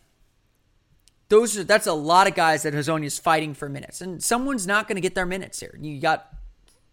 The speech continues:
two, two, four spots, four guys, five guys. Someone's gonna be left out.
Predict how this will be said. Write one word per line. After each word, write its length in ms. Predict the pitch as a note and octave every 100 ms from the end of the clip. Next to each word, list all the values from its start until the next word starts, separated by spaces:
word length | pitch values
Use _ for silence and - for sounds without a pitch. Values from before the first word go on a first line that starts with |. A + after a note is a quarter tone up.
| _ _ _
two, 160 | - A3
two, 720 | - - C#3 - A#3 G3+ E3 _ -
four 160 | F#3+ G3
spots, 420 | - F#3+ F3 -
four 220 | - F3+
guys, 340 | E3+ F3 E3 -
five 260 | E3+ D#3+
guys. 380 | F3 E3+ - - _ _ _
Someone's 400 | - A#3 B3 F#3+
gonna 160 | G#3+ F#3+
be 100 | F3
left 280 | E3 -
out. 240 | E3+ D3+